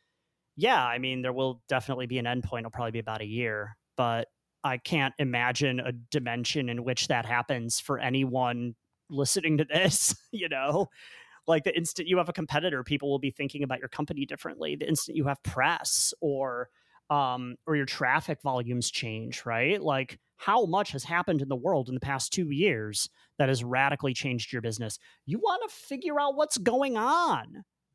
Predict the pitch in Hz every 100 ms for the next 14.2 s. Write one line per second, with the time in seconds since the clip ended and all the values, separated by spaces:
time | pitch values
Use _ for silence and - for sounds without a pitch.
0 | _ 135 123 156 262 349 240 _ - 196
1 | 190 190 254 254 190 - - 214 202 233
2 | 240 175 160 139 123 117 151 214 294 170
3 | 139 139 - 160 143 139 139 131 120 -
4 | 170 226 - - 185 139 - - 131 -
5 | - 113 - - 190 - _ - - -
6 | 165 170 - 202 156 160 277 - 226 -
7 | 185 156 151 151 220 320 262 160 143 139
8 | 131 120 120 - 123 110 127 131 - -
9 | 135 123 - - 131 120 117 120 120 117
10 | 120 127 156 165 170 160 143 135 147 160
11 | 143 185 - - 190 151 139 127 123 127
12 | - 147 143 139 139 _ - - 143 160
13 | 151 165 180 170 139 127 131 185 120 -
14 | -